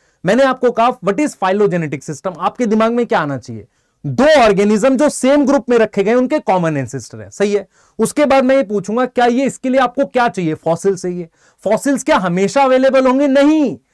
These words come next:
फॉसिल्स हमेशा अवेलेबल नहीं होंगे। तो हमारे पास कुछ ऐसी ब्रांच है जो मदद करेगी। सबसे पहले न्यूमेरिकल टैक्सोनॉमी। इसमें क्या किया गया है, हर एक कैरेक्टर को, हर एक कैरेक्टर को एक कोड दिया जाता है। जैसे मान लो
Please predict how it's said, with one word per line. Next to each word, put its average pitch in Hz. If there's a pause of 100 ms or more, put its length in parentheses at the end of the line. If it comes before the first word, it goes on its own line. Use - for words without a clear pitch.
(280)
फॉसिल्स 226
हमेशा 254
अवेलेबल 277
नहीं 302
होंगे। 180 (280)
तो 254
हमारे 240
पास 302
कुछ -
ऐसी 233
ब्रांच 233
है 277
जो 277
मदद 180
करेगी। 104 (420)
सबसे 254
पहले 269
न्यूमेरिकल 254
टैक्सोनॉमी। 151 (400)
इसमें 285
क्या 302
किया 233
गया 190
है, 240 (360)
हर 240
एक 311
कैरेक्टर 240
को, 151 (360)
हर 214
एक 311
कैरेक्टर 240
को 269
एक 302
कोड 262
दिया 190
जाता 139
है। 156
जैसे 208
मान 214
लो 277